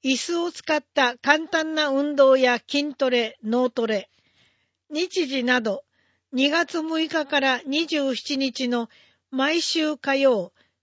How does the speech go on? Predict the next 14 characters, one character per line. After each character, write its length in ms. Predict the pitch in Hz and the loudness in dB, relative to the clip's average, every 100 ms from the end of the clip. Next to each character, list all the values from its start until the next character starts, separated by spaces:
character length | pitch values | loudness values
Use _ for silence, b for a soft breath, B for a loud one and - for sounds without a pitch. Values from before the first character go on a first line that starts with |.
| _ | _
午 200 | 269 320 | -4 0
前 260 | 311 285 269 | 4 4 2
十 240 | 254 302 | -2 -2
時 180 | 240 247 | -2 -4
か 140 | 240 | -2
ら 180 | 220 226 | -2 -2
十 320 | 214 269 302 | -4 -2 0
一 280 | 285 247 277 | 0 -2 -4
時、 220 | 202 185 b b b b | -4 -6 b b b b
オ 140 | 254 | 2
ン 140 | 302 320 | 4 2
ラ 160 | 320 | 2
イ 240 | 302 240 202 | 2 2 0
ン、 240 | 190 202 | -6 -12